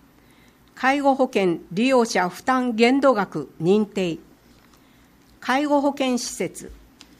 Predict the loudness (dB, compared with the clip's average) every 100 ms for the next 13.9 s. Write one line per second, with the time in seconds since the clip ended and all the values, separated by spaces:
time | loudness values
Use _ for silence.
0 | _ _ _ _ -2 0 2 4 6 4
1 | 2 -2 -2 -6 -4 -4 -4 -6 -8 -6
2 | -6 -6 -18 -20 _ -20 _ _ _ _
3 | _ _ _ _ 0 2 4 4 6 4
4 | 0 -2 -4 -8 -6 -2 0 -2 -4 -6
5 | -8 -8 -14 -20 -20 _ _ _ _ _
6 | _ _ _ _ -2 0 2 2 2 4
7 | 2 2 0 0 0 -2 -4 -8 -12 _
8 | -6 0 0 0 -2 -6 -10 -12 -14 -20
9 | -20 _ _ _ _ _ _ _ _ _
10 | -4 -2 0 -2 -4 -2 0 2 2 2
11 | 0 -6 -12 -20 _ _ _ _ _ _
12 | _ _ -8 0 0 0 -4 -4 -4 0
13 | 0 0 -2 -4 -4 -4 -4 -4